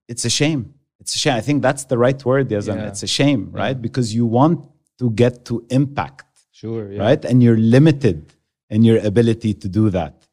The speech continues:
Speaker 1: And you're limited by time, you're limited by, uh, sort of your
Speaker 2: Bureaucracy.
Speaker 1: bandwidth, your, by bureaucracy, whatever it is. But you get to a place where you're like, "But I, how do I make this real?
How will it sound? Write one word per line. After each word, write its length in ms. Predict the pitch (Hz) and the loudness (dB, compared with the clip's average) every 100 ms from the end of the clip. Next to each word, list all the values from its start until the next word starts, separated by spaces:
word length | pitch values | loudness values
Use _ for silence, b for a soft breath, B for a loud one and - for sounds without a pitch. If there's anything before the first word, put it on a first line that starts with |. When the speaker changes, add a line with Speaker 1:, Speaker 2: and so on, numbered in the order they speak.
| _ _ _ | _ _ _
Speaker 1:
And 480 | 117 117 113 110 - _ | 2 4 2 0 -6 _
you're 200 | 120 120 | 0 4
limited 480 | 139 147 139 104 | 2 2 -2 -6
by 140 | 87 82 | -6 -10
time, 600 | _ 127 135 131 120 113 | _ 2 4 4 2 0
you're 140 | 101 | -2
limited 520 | 101 113 113 113 95 | 0 -2 -2 -4 -4
by, 440 | 90 92 92 90 82 b b b - | -4 -2 -2 -4 -6 b b b -12
uh, 320 | 92 90 87 | -8 -6 -6
sort 320 | - 104 - | -6 -6 -4
of 160 | 101 85 | -6 0
your 220 | 131 135 | 2 2
Speaker 2:
Bureaucracy. 360 | 120 131 135 120 | 2 2 2 4
Speaker 1:
bandwidth, 420 | 110 117 113 - | 4 0 -6 -4
your, 160 | 101 90 | -4 -4
by 500 | 92 92 90 92 90 98 | -4 -4 -4 -6 -6 0
bureaucracy, 580 | 113 120 135 127 - 110 | 4 4 2 -6 -6 -6
whatever 400 | 98 107 131 127 | -6 -6 -4 -4
it 140 | 117 | -4
is. 220 | 120 143 | 0 0
But 260 | 92 92 - b b b | 0 -6 -8 b b b
you 140 | 110 | -2
get 220 | 117 160 | 0 0
to 100 | - | 0
a 60 | 113 | -2
place 360 | - 143 170 131 | -2 -4 -2 -4
where 120 | 117 | -2
you're 140 | 120 | 0
like, 260 | 117 107 - _ _ _ _ _ | 0 -4 -10 _ _ _ _ _
"But 100 | 120 | 0
I, 160 | 113 - _ _ _ - | 0 -2 _ _ _ -10
how 200 | - 160 | -6 -2
do 100 | 190 | 2
I 100 | 160 | 4
make 260 | 135 147 117 | 4 2 2
this 260 | 110 - | -2 0
real? 380 | 110 143 170 | 2 4 4